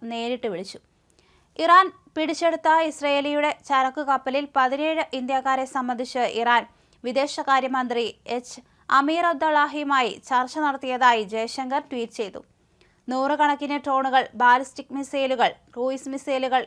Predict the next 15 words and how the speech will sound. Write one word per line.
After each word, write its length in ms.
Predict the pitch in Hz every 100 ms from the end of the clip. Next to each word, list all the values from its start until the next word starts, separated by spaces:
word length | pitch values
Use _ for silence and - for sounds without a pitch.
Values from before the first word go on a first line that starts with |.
| -
എന്നിവയുടെ 480 | 240 254 254 254 277 294 _ - 233
ഉപയോഗത്തോടെ 640 | 262 269 269 262 247 196 - _ _ _ 262
മിഡിൽ 260 | 302 330 359
ഈസ്റ്റിൽ 240 | - 359 311
വർദ്ധിച്ചുവരുന്ന 680 | 294 277 311 320 302 294 277 269
അക്രമങ്ങളുടെ 580 | 277 277 269 269 269 269
പശ്ചാത്തലത്തിൽ 680 | 269 - 262 262 262 254 311 - _ 240
ഇസ്രായേൽ 340 | - 262 262 240
വിദേശകാര്യമന്ത്രി 880 | 254 285 311 285 254 254 254 240 214 - _ _ _
ഇസ്രായേൽ 380 | 240 262 262 262 - -
കാറ്റ്സുമായും 680 | 254 262 254 269 269 247 170 - _ -
ജയശങ്കർ 560 | 220 240 233 247 240 269 247
ബന്ധപ്പെട്ടു. 460 | 202 190 190 190 - 240
വിദേശകാര്യമന്ത്രിയുമായി 1120 | 254 285 285 294 285 285 277 262 269 269 262 277
സംസാരിച്ചെന്നും 640 | 269 285 269 - 277 302